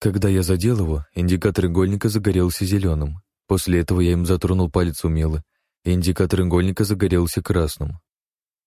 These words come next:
"Блокирована привязка только ко мне. Согласна?" "Да". "Откуда у одного из твоих дружков игольник с моей привязкой?" "Они не мои дружки".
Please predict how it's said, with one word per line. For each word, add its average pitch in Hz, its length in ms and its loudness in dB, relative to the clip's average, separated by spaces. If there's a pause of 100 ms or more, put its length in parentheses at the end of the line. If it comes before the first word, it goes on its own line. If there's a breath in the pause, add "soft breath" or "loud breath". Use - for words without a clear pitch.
(340)
"Блокирована 120 760 2
привязка 113 460 2
только 101 300 0
ко 92 140 -2
мне. 78 260 -2 (160)
Согласна?" 92 680 0 (680)
"Да". 80 580 -2 (880)
"Откуда 131 440 0
у 131 60 4
одного 123 340 2
из - 80 -2
твоих 113 240 0
дружков 113 460 0
игольник 110 420 0
с - 60 -12
моей 90 140 0
привязкой?" 85 640 0 (720)
"Они 87 260 0
не 90 100 2
мои 98 280 2
дружки". 82 580 -4